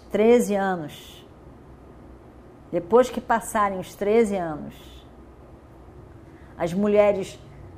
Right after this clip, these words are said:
da sua família estarão,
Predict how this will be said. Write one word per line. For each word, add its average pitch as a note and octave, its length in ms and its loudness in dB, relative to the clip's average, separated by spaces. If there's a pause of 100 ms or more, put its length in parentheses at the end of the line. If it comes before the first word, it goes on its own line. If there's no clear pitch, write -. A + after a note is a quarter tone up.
(280)
da E3 320 -2
sua - 540 2
família D#3+ 720 -8 (1040)
estarão, F3+ 640 -6